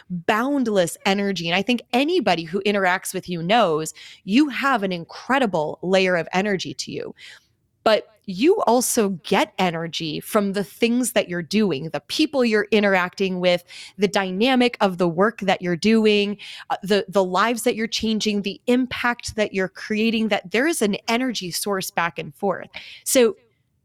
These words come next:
you are now in this, like, beautiful space of, I guess Maslow's would call it, like, self-actualization, where you, you love what it is that you're doing so much, right? That you are just in this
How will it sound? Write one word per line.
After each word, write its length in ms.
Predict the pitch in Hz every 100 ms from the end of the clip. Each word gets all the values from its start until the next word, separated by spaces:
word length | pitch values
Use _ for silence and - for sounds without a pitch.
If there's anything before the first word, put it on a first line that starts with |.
| _ 175
you 520 | 190 311 381 226 185
are 260 | - 196
now 440 | 190 180 202 302 226
in 120 | 180
this, 260 | 185 - 185
like, 220 | 170 - 160
beautiful 580 | 185 269 339 277 180 160
space 480 | - 196 196 -
of, 260 | 185 165 - - - - - _ _ _ _ _ -
I 80 | 214
guess 240 | 240 233 190
Maslow's 500 | 190 196 196 214 196
would 140 | 190
call 240 | - 254
it, 60 | 214
like, 140 | 190
self-actualization, 1300 | - 202 196 190 190 - 196 175 190 277 - 139 165
where 120 | 180
you, 560 | 190 175 226 294 302 294 - -
you 500 | 170 208 294 339 330
love 640 | 180 175 180 214 190 160 - 165
what 100 | 190
it 120 | 254
is 160 | 262 220
that 120 | 226
you're 140 | 208 196
doing 360 | 196 185 175
so 380 | 151 - 247 277
much, 440 | 302 - - - -
right? 380 | 180 175 262 - _ - - - -
That 180 | 233 214
you 240 | 208 262
are 80 | 311
just 240 | 240 214 -
in 100 | 247
this 180 | 247 -